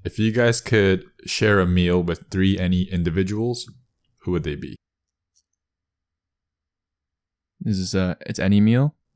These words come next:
Speaker 1: Yeah, just, like, at a dinner table.
Speaker 2: So it's dinner.
Speaker 1: Yeah, let's say dinner. Let's say dinner
Speaker 2: And
Speaker 1: on a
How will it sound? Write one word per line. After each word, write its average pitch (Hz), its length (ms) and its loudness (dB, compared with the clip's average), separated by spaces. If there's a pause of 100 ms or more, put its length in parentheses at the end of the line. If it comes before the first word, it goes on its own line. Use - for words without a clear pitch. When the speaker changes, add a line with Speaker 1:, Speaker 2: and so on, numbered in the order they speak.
(300)
Speaker 1:
Yeah, 90 160 -2
just, 92 160 -2
like, 101 120 0
at 95 140 2
a 90 60 2
dinner 85 240 0
table. 78 440 -6 (800)
Speaker 2:
So 101 100 0
it's 92 120 0
dinner. 92 400 2 (220)
Speaker 1:
Yeah, 78 120 -8
let's 92 120 -6
say 85 100 -2
dinner. 76 300 -6 (300)
Let's 92 120 -2
say 120 80 4
dinner 107 440 2
Speaker 2:
And 98 140 2
Speaker 1:
on 95 140 4
a 92 600 2